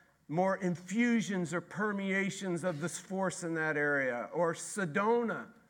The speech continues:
or other places, or even things like rocks and crystals, they could have more of it. But Christianity <laughs> says Jesus is God with you.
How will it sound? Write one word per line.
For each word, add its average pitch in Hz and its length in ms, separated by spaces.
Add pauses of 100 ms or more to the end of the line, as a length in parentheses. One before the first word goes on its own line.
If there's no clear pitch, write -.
(320)
or 180 140
other 233 220
places, 196 800 (1300)
or 170 140
even 208 340
things 202 360
like 165 220
rocks 180 640
and 151 140
crystals, 165 680
they 175 100
could 165 140
have 170 220
more 156 320
of 120 140
it. 107 140 (1500)
But 240 160
Christianity 233 680
<laughs> - 20
says - 680 (580)
Jesus 226 600
is 175 140
God 214 580
with 233 360
you. 170 320